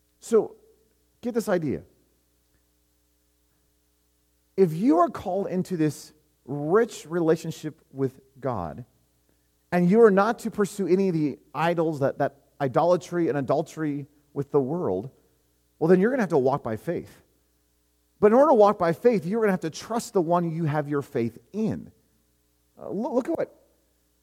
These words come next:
uh, Hebrews eleven six says, and we've go-,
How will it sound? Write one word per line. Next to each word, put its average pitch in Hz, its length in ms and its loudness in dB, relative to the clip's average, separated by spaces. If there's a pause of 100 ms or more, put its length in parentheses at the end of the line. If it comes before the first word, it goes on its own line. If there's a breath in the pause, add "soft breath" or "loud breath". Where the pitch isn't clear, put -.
(140)
uh, 156 120 -4
Hebrews 185 320 -2
eleven 151 220 2
six 180 220 -10
says, - 360 -8 (560)
and 135 240 -8
we've 151 160 0
go-, 131 180 0